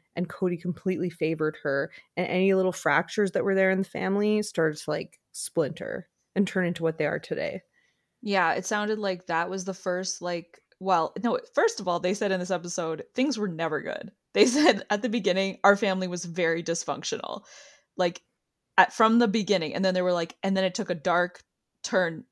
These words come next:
Speaker 2: when Robin came, and then it took a really dark turn during covid." So it sounds like started in the shitter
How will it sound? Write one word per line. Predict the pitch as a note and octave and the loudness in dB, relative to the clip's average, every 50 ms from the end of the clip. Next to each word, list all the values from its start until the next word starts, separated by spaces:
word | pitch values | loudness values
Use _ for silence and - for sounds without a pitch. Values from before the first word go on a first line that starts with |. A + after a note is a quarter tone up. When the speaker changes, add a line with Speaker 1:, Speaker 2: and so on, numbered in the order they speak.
| _ | _
Speaker 2:
when | - E3 F3 E3 E3 | -6 -4 -4 -2 2
Robin | F3 F3 F3+ F3 E3+ E3+ | 4 4 4 4 0 -6
came, | - E3+ D#3 D3+ - | -6 -6 -4 -4 -4
and | - F3 F3 | -4 -4 -4
then | F3 | -4
it | E3+ D#3+ | -4 -6
took | - - - | -6 -8 -8
a | D#3 | -8
really | D#3 D#3 D#3+ F#3 F#3 F3+ D#3+ | -8 -6 -4 -2 -2 -2 -2
dark | D#3 D#3+ - - | -2 -2 -4 -4
turn | - - D#3+ C#3 B2+ | -4 -6 -6 -6 -4
during | - D3+ - C3+ C#3 | -6 -6 -6 -6 -8
covid." | - - D3 E3 - - G2+ A#2+ - | -6 -4 -4 -4 -2 -4 -8 -8 -6
So | - F3+ D3+ | -6 -6 -4
it | B2 - | -4 -2
sounds | G3+ F3 E3+ E3 - | -2 -2 -2 -2 -2
like | E3 D#3+ - - | -4 -4 -4 -6
started | - - - F3+ E3 G3 G#3 A#3 A3+ | -8 -2 0 2 2 2 2 2 2
in | C4 A#3+ | 2 4
the | B3 | 4
shitter | B3 - - F#3 D#3+ E3 E3+ E3 E3 E3 | 2 0 -2 -4 -2 0 0 0 0 -2